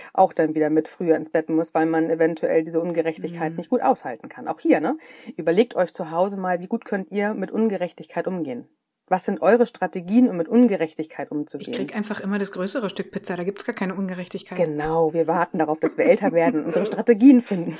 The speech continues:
Speaker 1: Wir nehmen uns das einfach. <laughs> Aber es ist spannend, wie mit Wut. Wie gehst du mit deiner Wut um? Und jetzt können wir mal die Frage an euch Mamas stellen. Wie geht ihr mit Ungerechtigkeit um? Würde es nicht auch schön sein, wenn euch jemand sagt, "Ja, das ist echt ungerecht, das ist doof"?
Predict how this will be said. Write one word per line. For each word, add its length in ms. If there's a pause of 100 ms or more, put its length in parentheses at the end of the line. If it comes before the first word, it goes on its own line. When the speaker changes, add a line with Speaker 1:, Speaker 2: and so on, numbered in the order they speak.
(200)
Speaker 1:
Wir 100
nehmen 240
uns 120
das 120
einfach. 440
<laughs> 40 (1200)
Aber 280
es 100
ist 340
spannend, 360
wie 80
mit 160
Wut. 260
Wie 120
gehst 180
du 40
mit 140
deiner 220
Wut 120
um? 180
Und 120
jetzt 240 (160)
können 180
wir 60
mal 140
die 60
Frage 300
an 120
euch 140
Mamas 280
stellen. 320 (720)
Wie 160
geht 140
ihr 80
mit 140
Ungerechtigkeit 640
um? 240 (960)
Würde 320
es 120
nicht 200
auch 160
schön 360
sein, 260
wenn 120
euch 140
jemand 340
sagt, 300
"Ja, 200 (520)
das 160
ist 160
echt 160
ungerecht, 420
das 100
ist 160
doof"? 300